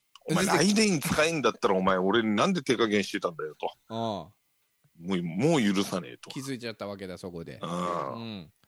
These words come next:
Speaker 1: そしたらもう、ミストバーンから習ったトーマ崩し症ですよ。
Speaker 2: おう。
Speaker 1: うん。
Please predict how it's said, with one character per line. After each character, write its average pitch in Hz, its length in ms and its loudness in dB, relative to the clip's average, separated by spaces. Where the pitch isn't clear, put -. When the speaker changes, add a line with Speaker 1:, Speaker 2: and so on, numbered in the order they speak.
Speaker 1:
そ - 320 -4
し - 200 -6
た 120 180 0
ら 104 100 4
も 92 440 2
う、 - 20 -6
ミ 87 140 -4
ス - 120 -10
ト 107 140 0
バ 110 160 2
ー 104 60 0
ン 92 40 -6
か 87 120 -8
ら 87 120 -2
習 90 240 0
っ 87 100 -2
た 92 140 -6
ト - 140 -2
ー 104 80 4
マ 90 120 2
崩 98 240 -4
し 95 60 -8
症 - 200 -6
で 67 60 -10
す - 140 -12
よ。 - 100 -14
Speaker 2:
お 131 300 -2
う。 - 60 -18
Speaker 1:
う 87 120 -8
ん。 85 300 -4